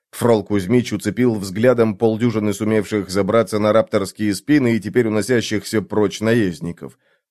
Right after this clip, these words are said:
Метнулся к пулемёту, и пару секунд спустя веерная очередь с высоты в семь саженей накрыла беглецов. "Фролока!"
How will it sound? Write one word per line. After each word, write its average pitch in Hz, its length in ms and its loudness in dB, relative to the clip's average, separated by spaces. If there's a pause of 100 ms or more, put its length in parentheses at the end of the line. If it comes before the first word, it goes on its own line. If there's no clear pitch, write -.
Метнулся 104 640 -2
к - 120 -16
пулемёту, 127 640 2
и 101 140 2
пару 180 280 2
секунд 147 460 0
спустя 143 600 2
веерная 127 580 2
очередь 123 440 0
с - 80 -8
высоты 123 420 0
в 101 80 -8
семь 120 220 2
саженей 107 640 0
накрыла 92 640 -4
беглецов. 92 640 -6 (2000)
"Фролока!" 143 960 2